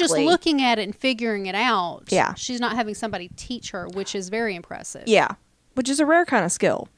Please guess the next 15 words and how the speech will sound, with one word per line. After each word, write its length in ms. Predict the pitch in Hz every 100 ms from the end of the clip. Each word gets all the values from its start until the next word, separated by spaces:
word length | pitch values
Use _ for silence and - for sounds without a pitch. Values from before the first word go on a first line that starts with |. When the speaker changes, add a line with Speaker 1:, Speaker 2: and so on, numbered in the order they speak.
| -
Speaker 1:
Not 140 | 190
everybody 340 | 196 190 170 170
has 220 | 160 143
that. 320 | - 90 - _ _ _ - - - _
Um, 240 | 254 254 254
and 180 | - 269
so 320 | - 320 285
this 240 | 214 311 381
is 80 | 339
when 120 | 294
her 80 | 269
mother, 320 | 254 254 247
Wilma, 300 | 214 233 233
comes 340 | 226 208 196 196
in, 240 | 175 175